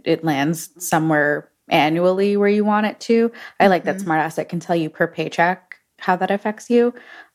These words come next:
Speaker 1: So, yeah, thank you. This is really helpful.
Speaker 2: Of course. I also think we didn't really talk about married filing jointly versus separately,
Speaker 1: Mm-hmm.
Speaker 2: but I
Speaker 1: Mm-hmm.
Speaker 2: do think it's worth saying that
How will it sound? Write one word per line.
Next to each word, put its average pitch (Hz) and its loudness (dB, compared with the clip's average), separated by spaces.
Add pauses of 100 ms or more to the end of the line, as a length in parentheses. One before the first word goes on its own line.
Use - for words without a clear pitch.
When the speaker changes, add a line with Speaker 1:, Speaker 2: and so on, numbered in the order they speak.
(140)
Speaker 1:
So, - 0
yeah, 339 2
thank 320 2
you. 196 -8 (140)
This 233 -8
is 226 -4
really 247 2
helpful. 156 -8 (520)
Speaker 2:
Of - -2
course. - -6 (380)
I 262 4
also 330 -2
think 370 -8 (300)
we 254 0
didn't 359 -2
really 233 0
talk 233 0
about 208 -2
married 214 -6
filing 214 -2
jointly 220 -2
versus 214 -4
separately, 208 2
Speaker 1:
Mm-hmm. 202 -4
Speaker 2:
but 214 4
I 233 6
Speaker 1:
Mm-hmm. 233 -6
Speaker 2:
do 269 -8
think 302 -4
it's 233 -6
worth 233 -2
saying 214 -2
that 202 -2